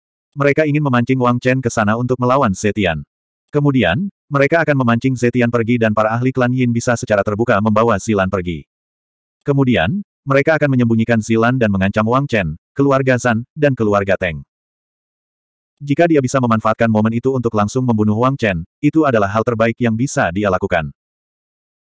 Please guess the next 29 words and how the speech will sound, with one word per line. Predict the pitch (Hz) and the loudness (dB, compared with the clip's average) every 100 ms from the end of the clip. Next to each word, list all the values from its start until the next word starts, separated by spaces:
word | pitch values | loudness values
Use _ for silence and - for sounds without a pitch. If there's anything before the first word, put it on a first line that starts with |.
| _ _ _ - | _ _ _ -4
Ketika | 147 147 147 | 0 2 2
Wang | 143 | 2
Chen | 139 143 | 2 0
meninggal | 135 123 120 | 2 2 2
dan | 117 110 | 2 0
Zilan | 120 131 123 | 2 2 2
berada | 117 104 | 2 2
di | 107 | 0
tangan | 113 120 131 | 0 0 0
mereka, | 123 101 82 - _ | 0 0 -2 -4 _
mereka | 147 117 127 | -2 0 2
tidak | 139 113 101 | 0 0 0
akan | 107 | 0
takut | 104 113 123 | -2 0 0
dengan | 120 120 | 0 0
pembalasan | 120 113 110 127 98 | 2 2 0 0 -2
keluarga | 101 98 98 95 | -2 -2 0 0
Wang. | 90 76 69 _ _ _ _ - | -2 -4 -10 _ _ _ _ -2
Keluarga | 147 143 135 143 | 2 2 4 2
Teng | 147 147 | 2 0
dan | 139 | 0
keluarga | 135 120 110 110 | 2 2 2 0
Zhan | 107 127 | 0 0
pasti | 127 123 135 | 0 -2 -2
akan | 117 127 120 | -2 0 0
menepati | 120 110 120 117 | 0 0 0 0
janjinya. | 101 95 95 82 71 _ _ _ _ _ 143 | 0 -2 -2 -4 -8 _ _ _ _ _ -6
Dengan | 147 151 160 | 0 2 2
begitu, | 147 123 101 | 0 0 -2